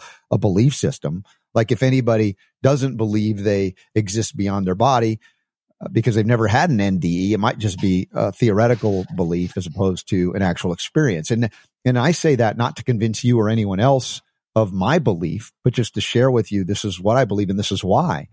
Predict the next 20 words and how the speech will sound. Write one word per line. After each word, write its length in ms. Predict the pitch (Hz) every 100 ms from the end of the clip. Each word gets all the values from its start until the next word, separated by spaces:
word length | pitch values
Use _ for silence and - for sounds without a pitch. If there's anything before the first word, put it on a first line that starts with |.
| _ - _ _ -
Uh, 200 | 98 95
and 340 | - 104 101 101
it's 200 | 110 -
okay 340 | 104 - 156
if 120 | 131
you 80 | 98
believe 300 | 95 92 78
differently 420 | 85 - - 95
than 160 | 82 78
me. 140 | 87
That's 240 | 90 104 110
not 200 | 101 - _ - - -
a 60 |
bad 260 | 90 90 95
thing 160 | 101
or 120 | 98 85
a 40 |
wrong 360 | 85 123 220 165
thing. 260 | - - _ -
But 240 | 92 90